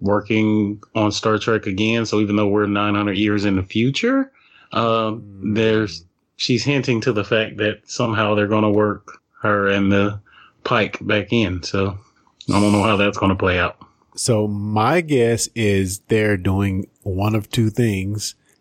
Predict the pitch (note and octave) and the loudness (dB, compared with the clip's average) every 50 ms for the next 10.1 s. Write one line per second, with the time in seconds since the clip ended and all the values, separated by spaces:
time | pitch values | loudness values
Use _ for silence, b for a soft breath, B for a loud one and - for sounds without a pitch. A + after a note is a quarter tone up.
0 | b b _ - G2+ B2+ B2 A#2+ A2+ A#2 - - C3 C3 C3 A#2 A#2+ B2 A#2+ A#2+ | b b _ -4 0 0 2 2 0 0 0 0 2 2 2 2 2 2 2 4
1 | A#2 A#2+ A#2 A#2 A2+ A2 A2 A2+ G#2+ - - _ _ _ _ - - - C#3+ C#3 | 2 2 2 0 0 0 -2 -2 -4 -4 -6 _ _ _ _ -16 -8 -2 0 2
2 | B2 A#2 A2+ A#2 B2+ C#3+ - - A2 G#2 A2 G2+ A2 A#2+ B2+ A2+ - - - - | 2 2 2 2 2 0 0 -2 -2 -2 -2 0 0 0 0 -2 -4 -4 -2 0
3 | B2+ A2+ G#2+ G#2 A#2 B2 A2+ - B2 G#2+ G2 F#2+ - - - - - - - - | 2 2 2 0 0 -2 0 0 2 2 2 0 -2 -6 -10 -12 -10 -8 -4 -2
4 | E3 E3 C#3+ B2 A#2 A2+ A2 - A2+ A2+ A2 A2 G#2 - - C3 A#2 A2 G#2+ G#2+ | 0 2 2 2 0 -2 -4 -4 -4 -2 -2 -2 -4 -2 0 2 2 4 4 4
5 | G#2 G2+ G2+ b b b b b b b _ - A#2 A#2 A2 - - C3 C3 - | 2 2 0 b b b b b b b _ 0 2 2 2 2 2 0 0 0
6 | - A#2 G#2+ - A#2 A#2 A2 G#2+ G2+ G2 G2 G#2 B2 D3+ F#3+ G#3 F3+ - - B2+ | -2 -4 -2 0 0 0 0 0 -2 -2 -2 0 0 0 0 0 0 0 0 2
7 | A2 G2 F2+ F#2 F#2 F#2+ G2+ A#2 C3 - - - - _ _ _ - D#3 D3 - | 2 2 2 2 2 2 2 2 0 -2 -4 -8 -10 _ _ _ -4 -2 -2 0
8 | C3 A#2+ G#2+ A2 G#2+ - - - - - C#3 - - G#2+ F#2+ - - A2 G#2 G#2 | -2 -2 0 0 -2 -2 -4 -4 -2 0 0 0 -2 -4 -4 -2 -2 0 2 4
9 | G#2 G2+ F#2+ G2 A2 C3 C3+ C#3+ b b b b b b b _ D3+ - - - | 4 4 4 4 4 2 2 2 b b b b b b b _ -12 -10 -10 -10
10 | - | -10